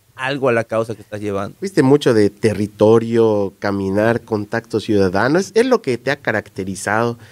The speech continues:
Speaker 2: y es lo que mucha gente igual comenta que, que, pues, el diputado se acerca a escuchar,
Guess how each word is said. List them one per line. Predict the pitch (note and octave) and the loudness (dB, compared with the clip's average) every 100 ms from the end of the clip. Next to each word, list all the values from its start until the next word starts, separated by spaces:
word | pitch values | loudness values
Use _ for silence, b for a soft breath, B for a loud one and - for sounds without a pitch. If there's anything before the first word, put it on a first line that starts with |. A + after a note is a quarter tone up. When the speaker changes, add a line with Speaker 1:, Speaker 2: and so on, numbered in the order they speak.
| B B B | B B B
Speaker 2:
y | B2 | 2
es | |
lo | C#3 | 2
que | A#2 | 0
mucha | A2+ A#2 A2 | -6 -4 -4
gente | G#2 A2 A2 | -4 -4 -4
igual | G2+ G#2+ | -4 -4
comenta | G#2 F#2+ G2 G#2+ A2 | -6 -4 -4 -4 -8
que, | G#2 F#2+ F2 D#2+ B B B B _ | -8 -10 -10 -12 B B B B _
que, | A#2 | -4
pues, | A2 B2 A#2 - - - | -2 -4 -6 -14 -20 -16
el | - C3+ | -8 -4
diputado | D3 D#3+ G3 | -2 0 0
se | E3+ | 0
acerca | B2 C3+ C#3 B2+ G#2 G#2+ _ - | 0 0 -2 -4 -6 -12 _ -20
a | - | -12
escuchar, | G#2 - A2 A2+ G#2 | -10 -8 -6 -4 -6